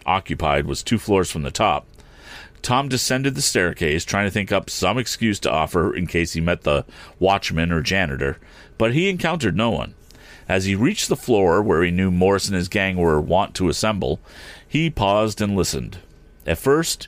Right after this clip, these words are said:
he heard nothing. Then, as the sound of the storm became less, he fancied he heard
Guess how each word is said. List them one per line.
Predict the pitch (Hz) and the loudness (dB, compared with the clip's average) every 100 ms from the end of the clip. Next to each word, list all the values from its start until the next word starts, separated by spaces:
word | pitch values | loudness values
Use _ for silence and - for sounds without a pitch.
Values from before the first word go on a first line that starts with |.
| - | -6
he | - 98 | -2 2
heard | 98 135 | 0 0
nothing. | 76 - 50 - - - - - - - | -2 -4 -10 -14 -20 -20 -20 -20 -20 -2
Then, | 113 127 | 0 2
as | - | 0
the | |
sound | 95 113 120 147 | 0 0 2 0
of | 151 | -2
the | |
storm | - 143 113 101 | 0 2 2 2
became | 101 - 95 90 | 0 0 -2 2
less, | 92 85 71 | 2 2 0
he | - | -2
fancied | 85 107 131 - 123 101 | 0 0 0 0 0 2
he | 101 85 | 2 2
heard | 92 90 85 | 4 4 2